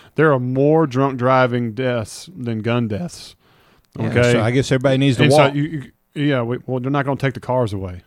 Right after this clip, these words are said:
Speaker 1: You
Speaker 2: Right.
Speaker 1: know what I mean?
Speaker 2: Right.
Speaker 1: You, so, I mean, but, and, and I get, it's easy to say. I mean, it is, but, you know, it, that's just how people, some people look at it, and
Speaker 2: Yep.
Speaker 1: it's, it's unfortunate. But, you know, you mentioned something, the school shooting. That is the third hot topic, A and T.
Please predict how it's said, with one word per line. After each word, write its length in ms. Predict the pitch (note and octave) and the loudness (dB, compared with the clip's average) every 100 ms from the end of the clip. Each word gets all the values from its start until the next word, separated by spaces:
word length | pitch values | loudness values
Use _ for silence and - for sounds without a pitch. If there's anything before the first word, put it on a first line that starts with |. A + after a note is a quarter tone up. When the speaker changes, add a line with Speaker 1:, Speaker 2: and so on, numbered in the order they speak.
| - | -8
Speaker 1:
You 160 | B2 | -2
Speaker 2:
Right. 60 | B2 | 0
Speaker 1:
know 40 | A#2+ | 0
what 20 | |
I 40 | A#2+ | 0
mean? 320 | B2 B2 B2 | 0 -2 -2
Speaker 2:
Right. 220 | F3+ C3 | -4 -2
Speaker 1:
You, 140 | C3+ | -2
so, 220 | B2 B2+ B2 | -2 0 0
I 20 | |
mean, 160 | B2 - - - - _ | 0 -4 -14 -20 -20 _
but, 80 | - - - | -14 -14 -10
and, 180 | G3 D#3 | -8 -2
and 100 | D#3+ | -2
I 80 | D3+ | 0
get, 300 | C#3+ C3 A2 - _ _ _ C#3 | 0 -2 -4 -18 _ _ _ -8
it's 180 | C3 D3+ | -6 0
easy 340 | D#3 D#3 D3 | 2 2 0
to 100 | B2+ | -2
say. 460 | - B2 C3 D#3 - - - | -2 -2 0 -2 -6 -12 -6
I 120 | C3+ | -2
mean, 180 | C3 A#2+ | -2 0
it 100 | A#2 | 2
is, 420 | C3 C#3+ D3 C3 | 4 4 0 -6
but, 280 | A2 A#2 A2+ | -6 -6 -4
you 140 | B2+ A#2+ | -4 -2
know, 300 | A#2 B2 - | -2 -4 -6
it, 140 | A#2+ A#2+ | -10 -8
that's 220 | A#2+ - | -8 -4
just 240 | B2+ A2 - | -4 -4 -8
how 300 | B2+ G#2+ B2 | -12 -4 -2
people, 240 | B2 B2+ B2 | -2 -2 -4
some 160 | C3+ | -4
people 180 | B2+ D3 | -4 -4
look 180 | G#3 - | -4 -6
at 120 | G#2+ | -10
it, 80 | A2 | -6
and 120 | A2+ | -4
Speaker 2:
Yep. 80 | A#2+ | -4
Speaker 1:
it's, 80 | C3 | -4
it's 140 | B2+ | -2
unfortunate. 540 | C3 A2+ C#3+ C3 A2+ F#2+ - - - - | -4 -2 -4 -4 -6 -10 -16 -20 -18 -6
But, 80 | C3 | 0
you 60 | |
know, 80 | E3 | 2
you 120 | D#3+ | 4
mentioned 300 | E3 F3+ D#3 | 2 0 -2
something, 300 | D3+ C#3+ C#3 | 0 2 2
the 100 | B2+ | 0
school 320 | - E3 D3 | -2 0 2
shooting. 400 | C3 - D#3 C3+ | 0 2 2 2
That 180 | B2 D3 | 2 2
is 140 | D3+ C3 | 2 0
the 140 | C3 | -2
third 280 | C#3+ D#3 C3+ | 2 2 2
hot 220 | C3 B2 | 0 0
topic, 400 | B2 A#2+ A#2 A#2 | 0 -2 -2 -6
A 60 | - | -6
and 260 | C3 B2 | -4 -4
T. 320 | C#3 D#3 D#3 | 0 0 0